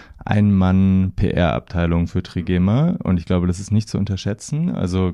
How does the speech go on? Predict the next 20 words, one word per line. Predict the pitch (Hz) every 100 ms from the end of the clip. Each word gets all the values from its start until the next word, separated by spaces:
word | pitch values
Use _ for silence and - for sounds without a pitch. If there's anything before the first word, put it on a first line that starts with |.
| -
wenige | - 95 107 107 104
kennen | 98 98 101
Trigema, | - 90 101 127
aber | 120 95
viele | - 101 98
kennen | - 95 92
Wolfgang | 90 87 90 87
Grupp. | - - _ - - - - - - _ -
Und | 107
das | 101 -
fällt | 107
natürlich | 104 101 98 87
weg, | 90 -
wenn | 90 82
er | 58 82 85 85 - -
zurücktritt | 90 87 - - 85 -
oder | 82 85
vielleicht | 85 82 -
auch | -
irgendwann | - 87 92 87 87 87